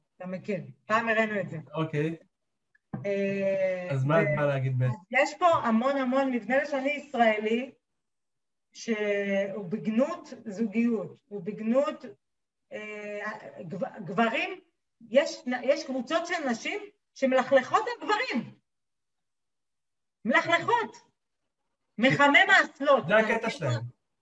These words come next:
Speaker 1: וגם גברים שמלכלכים על נשים, בוא, את, אה, את תעוף. <laughs> שני הצדדים. עכשיו, אנחנו לא מבינים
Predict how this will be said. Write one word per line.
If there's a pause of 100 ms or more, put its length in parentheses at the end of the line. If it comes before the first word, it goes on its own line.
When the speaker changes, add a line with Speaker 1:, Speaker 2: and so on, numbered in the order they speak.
(580)
Speaker 1:
וגם
גברים
שמלכלכים
על
נשים,
בוא, (440)
את,
אה,
את
תעוף. (560)
<laughs>
שני
הצדדים. (180)
עכשיו,
אנחנו
לא (100)
מבינים